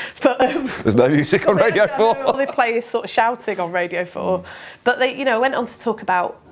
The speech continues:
Speaker 1: you know, how we're gonna win back the country, and spent the entire interview talking about this. And I d-, I don't know. I mean, I suppose it's something, but the, I, you know, you would know better than me,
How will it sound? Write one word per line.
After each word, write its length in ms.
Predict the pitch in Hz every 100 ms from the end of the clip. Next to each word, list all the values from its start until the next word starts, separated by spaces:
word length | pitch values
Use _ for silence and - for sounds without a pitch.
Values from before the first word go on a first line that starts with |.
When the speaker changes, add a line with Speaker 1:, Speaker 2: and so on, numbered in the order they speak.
| - -
Speaker 1:
you 80 |
know, 120 | 180 170
how 160 | 190
we're 100 | 180
gonna 160 | 180 175
win 160 | 175
back 140 | 175 -
the 60 |
country, 600 | 160 190 175 - - - -
and 480 | - 180 180 180 - - _ _
spent 560 | - - 185 175 - -
the 80 | 190
entire 500 | 175 180 175 170 -
interview 420 | - 185 - 180 175
talking 420 | - 170 - 175
about 340 | 170 160 - - _ _ _ -
this. 440 | - 175 - - - - - - -
And 280 | 185 190 185 -
I 80 | 214
d-, 100 | -
I 60 | 240
don't 200 | 240 262
know. 240 | 226 247 180
I 20 |
mean, 160 | 202
I 40 | 202
suppose 340 | - 226 220
it's 120 | 202
something, 400 | - 233 208 202 202 - - - - - - - - - - - -
but 220 | 220 -
the, 240 | - -
I, 80 | 202
you 200 | 247 247
know, 80 | 208
you 200 | 196 247
would 140 | 254
know 120 | 240 214
better 200 | 202 185
than 120 | 180
me, 220 | 165 -